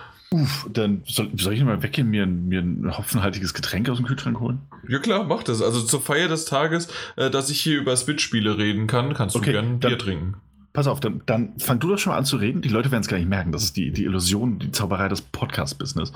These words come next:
Speaker 1: Gar nicht merken, dass ich kurz weg bin, wenn du redest.
Speaker 2: Ja,
Speaker 1: Okay.
Speaker 2: super.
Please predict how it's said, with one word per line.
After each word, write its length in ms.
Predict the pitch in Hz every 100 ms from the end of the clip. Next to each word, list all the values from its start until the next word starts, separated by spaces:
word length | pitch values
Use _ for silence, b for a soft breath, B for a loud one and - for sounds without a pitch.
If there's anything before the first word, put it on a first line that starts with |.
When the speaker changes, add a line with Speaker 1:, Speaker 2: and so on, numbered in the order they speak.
| B B
Speaker 1:
Gar 60 | 113
nicht 80 | 107
merken, 180 | 101 101
dass 140 | 92
ich 40 | -
kurz 240 | - -
weg 160 | 92 71
bin, 120 | 73 - -
wenn 160 | 85
du 80 | 85
redest. 320 | 78 76 - - _ _ -
Speaker 2:
Ja, 80 | 113
Speaker 1:
Okay. 80 | 110
Speaker 2:
super. 420 | 131 120 98